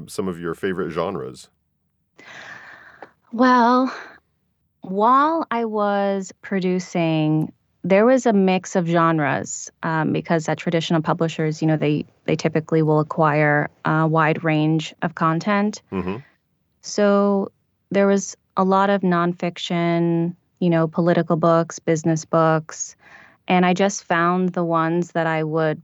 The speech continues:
Speaker 2: be very excited about, the ones where I would take the physical hard copy and put it on my desk or, you know, actually, like, just, you know, wanna keep vi-,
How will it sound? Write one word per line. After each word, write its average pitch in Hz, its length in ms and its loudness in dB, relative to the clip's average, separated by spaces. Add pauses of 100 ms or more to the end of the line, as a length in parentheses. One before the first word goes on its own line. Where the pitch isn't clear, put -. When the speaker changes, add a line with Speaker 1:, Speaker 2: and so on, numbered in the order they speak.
Speaker 2:
be 160 120 -2
very 170 400 2
excited 165 420 -4
about, 151 540 -2 (320)
the 170 100 -2
ones 165 400 2
where 165 140 0
I - 140 -2
would 160 180 -4
take 160 360 -6
the 170 100 -2
physical 170 760 0 (220)
hard 170 360 0
copy 170 500 -2
and 160 120 -6
put 180 140 -4
it 175 100 -2
on 165 160 0
my 156 180 -4
desk 156 640 -4
or, 156 240 -2
you 160 120 -6
know, 165 80 -2
actually, 160 680 -4
like, 151 300 -8 (280)
just, - 340 -8 (280)
you 180 100 2
know, 165 100 2
wanna 156 360 0
keep - 280 -4
vi-, 175 160 2